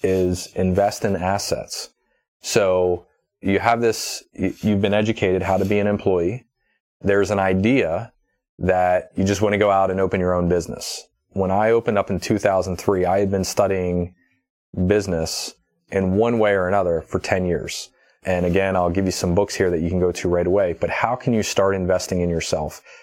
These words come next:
I would minimize your living expenses today if you just came out of school as much as possible. Don't take on any liabilities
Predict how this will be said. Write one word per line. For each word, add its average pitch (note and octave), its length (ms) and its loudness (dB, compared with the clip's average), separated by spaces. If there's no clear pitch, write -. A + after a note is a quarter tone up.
I A2 180 2
would A#2+ 420 0
minimize B2 680 2
your G#2 140 2
living G2+ 260 2
expenses F2 840 -4
today F2+ 560 -2
if - 80 -8
you F2+ 60 2
just F#2 180 -2
came F#2+ 180 0
out E2+ 100 0
of E2 60 -2
school - 360 -6
as F#2+ 160 0
much A2 300 2
as G#2 80 0
possible. E2 640 -2
Don't G#2 200 0
take G#2+ 180 0
on F#2+ 160 0
any A2 220 0
liabilities F#2 800 0